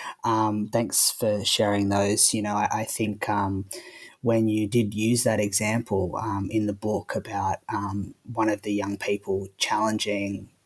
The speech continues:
you know, the role sheet, um, that's one of my favorite things that happens in the classroom is when a kid comes up and, and challenges anything, um, in that way particularly,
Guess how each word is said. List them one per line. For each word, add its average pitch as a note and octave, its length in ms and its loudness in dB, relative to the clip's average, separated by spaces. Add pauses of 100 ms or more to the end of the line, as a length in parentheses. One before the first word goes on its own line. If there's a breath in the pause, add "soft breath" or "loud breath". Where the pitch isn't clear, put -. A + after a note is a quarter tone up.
(120)
you A#2 200 -2
know, G#2 180 -4
the A#2 100 -4
role F#2+ 280 2
sheet, - 520 0 (120)
um, G#2 500 -6
that's A#2+ 300 0
one B2 80 2
of A2+ 100 -4
my G#2+ 120 2
favorite G#2+ 340 0
things G2+ 460 2
that - 120 -4
happens - 400 0
in D3+ 80 -4
the G#2 80 -6
classroom G#2 540 2
is G#2+ 160 0
when A2 160 2
a A2 60 0
kid A2 280 -2
comes G#2 320 -2
up G#2+ 320 2
and, G#2 400 0
and A2+ 220 0
challenges A2 800 2 (420)
anything, A#2+ 560 2 (220)
um, G2+ 420 0 (340 loud breath)
in A#2+ 180 2
that A2 220 2
way G#2+ 320 2
particularly, G#2 800 0